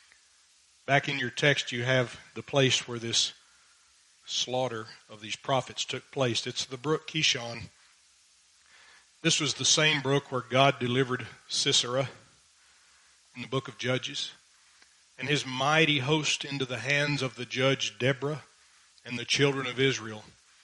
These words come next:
And it was there where God delivered the prophets of Baal to that same end, to their destruction. Verse forty-one. And Elijah said unto Ahab,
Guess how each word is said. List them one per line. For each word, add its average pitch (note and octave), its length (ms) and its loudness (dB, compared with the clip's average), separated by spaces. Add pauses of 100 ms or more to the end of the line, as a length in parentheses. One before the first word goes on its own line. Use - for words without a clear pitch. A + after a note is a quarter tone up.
(340)
And A2+ 100 -8
it B2+ 100 -6
was B2 200 -4
there D3 320 6
where C#3 180 0
God D3 340 2
delivered C#3+ 400 2
the B2 60 -10
prophets D#3 480 0
of D#3 140 -12
Baal A2+ 280 -2
to - 140 -12
that A2+ 180 -6
same C3+ 360 -4
end, G#2+ 300 -12 (680)
to A#2 100 -16
their A2 140 -10
destruction. A2+ 600 0 (1600)
Verse F3 180 2
forty-one. C3 600 -2 (1700)
And D#3+ 120 0
Elijah F3+ 420 4
said E3 320 6
unto C#3 260 0
Ahab, A#2+ 520 -2